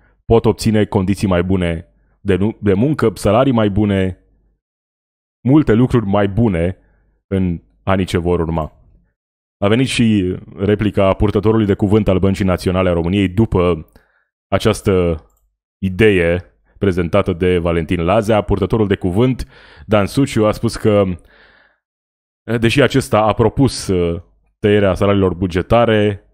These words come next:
măsura nu este o propunere oficială a Băncii Centrale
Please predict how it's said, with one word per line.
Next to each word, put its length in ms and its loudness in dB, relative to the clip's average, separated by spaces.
măsura 380 2
nu 120 2
este 260 2
o 60 4
propunere 400 2
oficială 1080 -2
a 100 0
Băncii 300 -2
Centrale 560 0